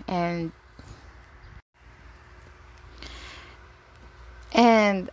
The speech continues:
I also would like to understand, help you understand that no matter how nice and friendly and great you are,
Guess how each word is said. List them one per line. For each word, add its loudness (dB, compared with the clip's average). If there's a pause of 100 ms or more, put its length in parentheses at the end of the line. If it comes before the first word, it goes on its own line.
I 4
also 2 (1400)
would 6
like 6 (280)
to 0 (440)
understand, 2 (320)
help 4
you -2
understand -4
that 4 (540)
no 2
matter 6
how 4
nice 4
and -6
friendly 0
and -6
great 2
you 0
are, -2